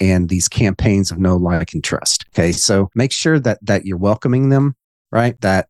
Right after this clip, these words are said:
that you're, they're seeing the transformations. This one is three days. Okay. From the first time, you can adjust, you can play with that. You can, you can actually test to see what is actually working and not working,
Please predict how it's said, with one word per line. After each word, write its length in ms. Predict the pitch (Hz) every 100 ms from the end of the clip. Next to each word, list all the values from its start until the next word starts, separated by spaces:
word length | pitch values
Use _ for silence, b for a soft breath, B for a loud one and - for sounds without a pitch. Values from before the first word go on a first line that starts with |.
| -
that 240 | 110 90 90
you're, 180 | 90 85
they're 380 | 104 101 92 90
seeing 580 | - - 120 120 120 107 -
the 80 | 110
transformations. 880 | 120 113 - 101 95 95 113 113
This 200 | 107 101
one 140 | 107 101
is 140 | 101
three 240 | - 110
days. 500 | 113 90 92 117 - _ _ _ _ 95
Okay. 340 | 95 92 104
From 460 | 104 95 95 95 87
the 160 | - 95
first 300 | - 98 -
time, 280 | 98 85 98
you 140 | 95 95
can 100 | 104
adjust, 580 | 107 117 139 120 95
you 100 | -
can 120 | 95 101
play 220 | - 147
with 140 | 123
that. 220 | 101 95
You 120 | 98 101
can, 260 | 101 98 -
you 120 | 95
can 140 | 95
actually 420 | 98 107 117 107 - B B -
test 560 | - 170 123 110 - -
to 100 | 110
see 200 | - 113
what 200 | 113 113
is 100 | 98
actually 300 | 98 - 92
working 400 | 98 98 110 98
and 100 | 92
not 220 | 110 92
working, 480 | 90 - 90 90